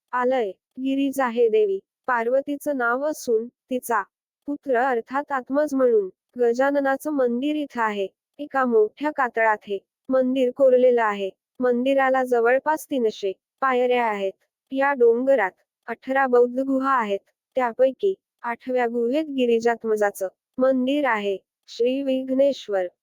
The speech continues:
ओझर अष्टविनायकातील हा सातवा गणपती. हे मंदिर पुणे जिल्ह्यातील ओझर गावी आहे. श्री विघ्नेश्वराच्या या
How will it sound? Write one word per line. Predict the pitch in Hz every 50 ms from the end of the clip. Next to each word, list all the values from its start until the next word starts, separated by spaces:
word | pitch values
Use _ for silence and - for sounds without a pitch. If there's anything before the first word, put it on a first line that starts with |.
| _ _ -
ओझर | 254 247 233 220 247 240 220 214 - -
अष्टविनायकातील | 240 277 - - - 311 302 294 285 269 254 254 247 240 - 226 220 - 220 220 202 190 - _ _ _ _
हा | - 254 240
सातवा | - - 247 226 226 - 233 254 269 277 269
गणपती. | 262 262 247 233 233 - 220 214 - 392 190 _ _ _ _ _ -
हे | 226 220
मंदिर | 262 277 262 247 240 233 233 233 233 214 196 190 _ _ _ _ -
पुणे | 294 294 285 247 240 269
जिल्ह्यातील | 269 254 240 233 226 233 240 247 - 311 330 330
ओझर | 302 254 233 233 254 247 233
गावी | 226 226 214 202 196 196 - _ _ _ _
आहे. | - 240 233 254 254 226 185 - _ _ _ _ _
श्री | - - - 233 262 269 285
विघ्नेश्वराच्या | 277 262 262 262 262 262 262 269 277 277 - 262 247 240 240 233 226 233 - 254 247
या | 240 226 208 196